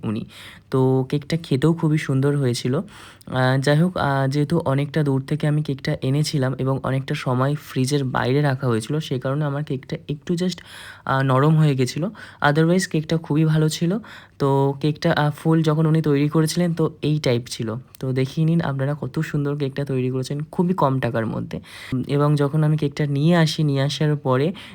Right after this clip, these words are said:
যেহেতু অনেকটা সময় বাইরে ছিল, তো এই সামান্য একটু খালি একটু ঘেটে গিয়েছিল, but otherwise খুব ভালো ছিল কেকটা। আপনাদেরও যদি কোনো দরকার পড়ে এগলেস কেক, তো আপনারাও এখানে অর্ডার করতে পারেন,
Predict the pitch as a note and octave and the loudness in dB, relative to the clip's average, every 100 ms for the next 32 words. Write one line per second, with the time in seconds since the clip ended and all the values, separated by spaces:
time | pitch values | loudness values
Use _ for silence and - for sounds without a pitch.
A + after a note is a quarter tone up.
0 | - D3+ F3 D#3+ D#3+ E3 E3 E3 D3+ A#2+ | 0 2 4 2 2 0 2 2 2 2
1 | B2 D3+ D3+ C3 C3 C#3+ - C#3+ D3 D3 | 4 2 2 0 0 -2 -2 -2 0 -2
2 | - D#3+ E3+ F#3 F3+ F3 E3+ E3 E3+ D3+ | 0 2 2 2 0 0 0 0 -2 -2
3 | C#3+ D#3+ D3+ C#3 C#3+ F#3 - - - - | 0 2 2 0 -4 -6 -10 -20 -20 -6
4 | F3 E3+ D3 D3+ E3 E3 F#3 - - D#3+ | -2 2 4 4 4 4 2 0 -4 -4
5 | D3 D#3+ D#3+ E3 E3 E3+ E3 F#3+ G#3+ - | 0 4 4 4 0 0 -2 -4 -6 -10
6 | - - - C#3+ C#3 D#3 D#3+ F3 E3 E3 | -20 -12 -2 -2 2 2 4 4 4 4
7 | D#3+ D#3 D#3 D3 A#2+ A#2+ D3+ D3+ D3+ B2+ | 4 4 2 2 2 2 2 0 2 2
8 | B2+ - C#3+ D3 D#3 D3 - B2+ - - | 0 2 2 4 2 0 -2 -2 -4 -14
9 | - C3 B2+ C3 - B2+ - C3+ C3+ C3+ | -8 -2 0 0 2 0 0 0 0 0
10 | F3+ - A#2+ A#2 A#2 A2 A2 A2+ A2+ - | -4 -2 0 0 -2 -4 -6 -6 -4 -6